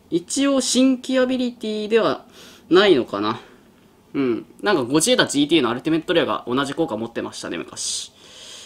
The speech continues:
はい。あー、でも結構使いやすいかも。だってこれ、パワーとガード最初から高いのに、これ三倍になるとさ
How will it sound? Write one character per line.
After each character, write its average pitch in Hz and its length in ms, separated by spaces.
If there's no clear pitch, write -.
は 151 140
い。 - 200
あ - 60
ー、 196 360
で 254 80
も 247 140
結 320 220
構 151 200
使 - 280
い 277 40
や 277 80
す 269 120
い 254 60
か 135 100
も。 107 160
だ 233 80
っ 240 60
て 180 80
こ 147 120
れ、 135 160
パ 285 120
ワ 269 140
ー - 20
と 139 120
ガ 131 140
ー - 20
ド 127 80
最 196 160
初 190 100
か 202 80
ら 190 60
高 202 340
い 165 40
の 135 40
に、 113 100
こ 156 100
れ 170 60
三 170 200
倍 170 100
に 165 60
な 160 60
る 123 60
と 104 100
さ - 280